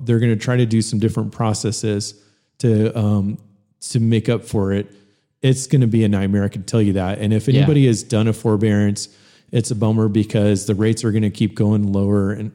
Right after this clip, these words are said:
Speaker 1: and I don't really kinda wanna get into that part, but the rates are
Speaker 2: Yeah.
Speaker 1: gonna get lower, and they're not gonna be able to do it
Speaker 2: Right.
Speaker 1: because they've allowed this forbearance. And that's kinda like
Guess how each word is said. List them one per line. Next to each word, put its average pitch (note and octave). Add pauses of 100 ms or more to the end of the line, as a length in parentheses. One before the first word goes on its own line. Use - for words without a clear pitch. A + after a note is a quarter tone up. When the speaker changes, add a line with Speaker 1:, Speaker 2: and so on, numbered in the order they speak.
(100)
Speaker 1:
and G#2
I G#2
don't A2
really G#2
kinda G#2+
wanna G2
get G2+
into G2
that G2
part, G2+
but G2+
the A2
rates A#2
are C#3
Speaker 2:
Yeah. C#3+
Speaker 1:
gonna B2
get G#2+
lower, G#2 (360)
and B2
they're B2+
not B2+
gonna C3
be A#2+
able A2+
to A2
do G#2+
it C#3 (220)
Speaker 2:
Right. G#2+
Speaker 1:
because G#2+
they've G#2+
allowed A2
this G#2
forbearance. G2
And G#2+ (420)
that's C3+
kinda F3
like D3